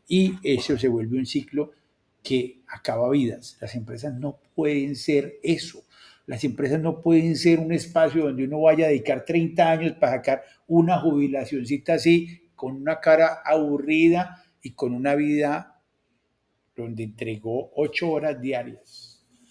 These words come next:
Las empresas tienen que ser espacios cada vez más divertidos, más emocionantes,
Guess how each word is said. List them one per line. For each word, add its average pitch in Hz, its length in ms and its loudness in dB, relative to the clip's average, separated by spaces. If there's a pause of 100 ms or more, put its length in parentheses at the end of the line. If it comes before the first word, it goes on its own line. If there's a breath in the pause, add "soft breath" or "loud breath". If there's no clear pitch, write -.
(300 soft breath)
Las 110 120 -14
empresas 113 320 -8
tienen 139 220 -4
que 123 100 -4
ser 110 180 -6
espacios 123 540 -10
cada 135 300 -2
vez 131 280 -2
más 131 520 -6
divertidos, 123 960 -4
más 120 440 -4
emocionantes, 123 1040 -4